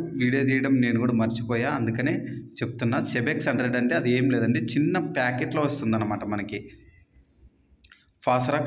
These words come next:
Sebex హండ్రెడ్ అనేది థర్టీ ఫైవ్ రూపీస్, థర్టీ ఫైవ్ రూపీస్, ఫార్టీ రూపీస్ పడుతుంది అంతే. So మనం ముందుగా సిమెంట్ని ఈ డ్రమ్లో వేసుకుంటారనమాట వీళ్ళు. మనకి ఎంత వాటర్ కావాలి అంటే ఇప్పుడు ఒక త్రీ బ్యాగ్స్ లేదా టూ బ్యాగ్స్ వాళ్ళకి ఎంత కావాలంటే అంత.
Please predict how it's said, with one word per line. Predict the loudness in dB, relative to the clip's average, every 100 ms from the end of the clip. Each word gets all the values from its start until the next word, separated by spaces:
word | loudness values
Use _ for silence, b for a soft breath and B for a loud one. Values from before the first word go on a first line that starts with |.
| -2
Sebex | -2 -2 -2 -2
హండ్రెడ్ | 0 0 0
అనేది | 0 -2 -2 -4
థర్టీ | -2 -2 0
ఫైవ్ | 0 0
రూపీస్, | -2 -6 -10 -14 -20 _ _ _ _ _ _ _ _ _ _ _ -8
థర్టీ | -6 -2
ఫైవ్ | 0 0
రూపీస్, | 0 -2 0
ఫార్టీ | 0 2 0
రూపీస్ | 0 0 0
పడుతుంది | -2 -2 -2 -2 -2
అంతే. | -2 -4 B B B B -2
So | 0 2
మనం | 4 4
ముందుగా | 4 4 2
సిమెంట్ని | 4 2 2 0 -2 0
ఈ | 2 4 2 2
డ్రమ్లో | 2 4 6 6
వేసుకుంటారనమాట | 4 4 2 2 2 0 0 -2
వీళ్ళు. | -2 -2 0 0
మనకి | 0 2 2 4
ఎంత | 2 2
వాటర్ | 2 2 0 0
కావాలి | 0 -2 -2 -2
అంటే | -2 -2
ఇప్పుడు | -2 -4 -6 B B -4
ఒక | -2 0
త్రీ | 0 2
బ్యాగ్స్ | 2 0 0 0
లేదా | 2 2 2
టూ | 2 4
బ్యాగ్స్ | 2 2 -2 -2
వాళ్ళకి | -2 0 0
ఎంత | 2 2
కావాలంటే | 2 2 2 2 2
అంత. | 2